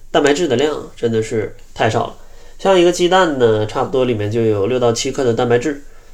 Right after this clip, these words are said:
而每千克的体重呢，差不多减肥的时候要吃一到一点二克的蛋白质。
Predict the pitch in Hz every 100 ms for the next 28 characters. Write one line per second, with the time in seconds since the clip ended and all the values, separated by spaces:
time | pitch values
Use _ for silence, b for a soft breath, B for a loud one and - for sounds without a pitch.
0 | b - 131 147 160 123 151 151 160 147
1 | 123 107 160 139 127 143 123 123 123 123
2 | 120 - 113 101 110 135 135 123 123 120
3 | 131 123 135 - 117 113 120 110 117 117
4 | 113 104 113 110 151 143